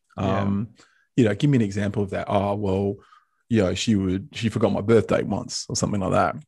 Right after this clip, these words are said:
Speaker 1: Mm.
Speaker 2: Then you've got that in your head. And then I guess my idea is to, when the person's presenting and they're getting triggered off in their life now, is to link it by saying things like that, saying things like, "Is it kinda like that time when your mum forgot
Speaker 1: Mm.
Speaker 2: your birthday? Is that the same sort of feeling? Am I getting that right?"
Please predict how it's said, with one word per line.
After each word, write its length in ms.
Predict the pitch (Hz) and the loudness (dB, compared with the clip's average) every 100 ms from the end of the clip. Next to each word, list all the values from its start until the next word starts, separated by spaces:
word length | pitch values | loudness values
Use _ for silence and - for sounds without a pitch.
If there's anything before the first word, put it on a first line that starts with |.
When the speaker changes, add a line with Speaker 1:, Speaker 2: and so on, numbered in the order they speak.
| _ _ - | _ _ -16
Speaker 1:
Mm. 240 | 110 110 107 | -12 -8 2
Speaker 2:
Then 160 | 120 | 6
you've 140 | 110 107 | 6 4
got 200 | 120 - | 2 4
that 160 | 117 | 4
in 80 | 127 | 4
your 100 | 107 | 2
head. 380 | 98 98 98 101 | 0 2 4 2
And 180 | - 113 | 2 4
then 300 | 110 107 107 - | 6 4 2 -2
I 60 | 107 | -2
guess 260 | 110 110 - | 2 2 2
my 360 | 104 107 123 101 - | 0 2 2 -2 -6
idea 420 | - 95 98 98 98 | -8 -2 0 0 -2
is 320 | 98 101 98 | -4 -4 -6
to, 200 | - 98 | -4 -2
when 140 | 98 101 | 0 -2
the 80 | |
person's 320 | 95 110 - 92 | 0 -2 -2 -4
presenting 600 | 101 101 110 107 98 95 | -4 0 2 2 0 -4
and 80 | 92 | -6
they're 80 | |
getting 160 | 95 92 | -6 -6
triggered 280 | - 104 101 | -4 -4 -4
off 140 | - | -6
in 80 | 90 | -8
their 80 | 87 | -4
life 240 | 98 95 - | -2 -2 -2
now, 320 | 113 120 98 | 0 0 -2
is 160 | 85 101 | -4 -6
to 120 | 101 | -4
link 400 | 101 98 127 127 | -4 -2 -2 -2
it 160 | 101 - | -6 -6
by 80 | 95 | -8
saying 360 | 101 101 107 | -6 -4 -2
things 260 | 113 90 87 | -2 -6 -8
like 160 | - - | -12 -10
that, 180 | 82 | -10
saying 240 | - - 98 | -8 -8 -6
things 260 | 92 95 | -4 -6
like, 280 | 98 98 - - - - | -4 -6 -6 -10 -10 -4
"Is 160 | 101 | -2
it 100 | 98 | -2
kinda 240 | - 98 98 | -4 -4 -2
like 280 | 95 90 | -4 -6
that 180 | - - | -8 -10
time 360 | - 104 98 92 | -6 -4 -2 -4
when 340 | 92 92 95 - _ _ | -6 -8 -10 -14 _ _
your 140 | 92 | -4
mum 120 | 98 | -4
forgot 300 | 110 - 110 | -6 -8 -8
Speaker 1:
Mm. 60 | 101 | -8
Speaker 2:
your 80 | 101 | 0
birthday? 420 | 107 107 - - | 2 2 0 -4
Is 60 | 95 | 0
that 100 | - | 0
the 80 | |
same 240 | - 98 95 | -2 -6 -6
sort 160 | - | -8
of 80 | 95 | -6
feeling? 320 | - 113 98 | 0 0 0
Am 100 | 87 | -4
I 40 | 92 | -6
getting 260 | - - | -6 -6
that 260 | 87 101 - | -4 -4 -4
right?" 380 | 98 73 - | -6 -8 -10